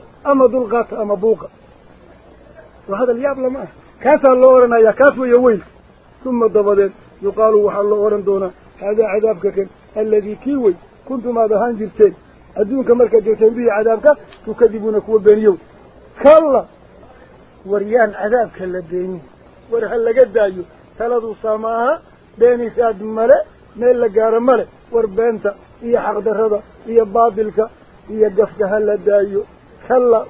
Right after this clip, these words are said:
war ka daayo. Inna kitaabal abraar. Kolkii caasiyaalka faajiriinta la soo sheegay buuggooda, baariyaalka buuggooda meeshuu yaalla arag. Kolka kallaa mazaa'imtu waxa weeye, waxyaalaha kallaa lagu radinayo waxaa ka mid ah,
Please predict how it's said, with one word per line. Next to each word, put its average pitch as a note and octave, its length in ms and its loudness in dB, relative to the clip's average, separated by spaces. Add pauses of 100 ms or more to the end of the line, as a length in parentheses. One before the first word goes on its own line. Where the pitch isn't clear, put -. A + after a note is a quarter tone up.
war G3+ 160 -2
ka G#3 160 -4
daayo. F3+ 320 -2 (1300)
Inna A#3+ 260 2
kitaabal G3+ 460 -2
abraar. F3+ 240 -2 (440)
Kolkii B3 280 2
caasiyaalka A#3 680 2
faajiriinta A#3 560 0
la A3+ 120 2
soo B3 140 2
sheegay A#3 340 4
buuggooda, A#3 440 4 (460)
baariyaalka B3+ 560 4
buuggooda B3 440 4
meeshuu A#3+ 340 0
yaalla A#3 300 2
arag. G3+ 200 -4 (1500)
Kolka C#4 300 4
kallaa C#4 340 2
mazaa'imtu B3 640 -4
waxa A3+ 180 -4
weeye, A3 380 2
waxyaalaha B3 460 0
kallaa C4 300 2
lagu C4+ 200 -4
radinayo B3 440 0
waxaa F3 180 0
ka A#3 140 4
mid C#4 140 0
ah, - 80 -4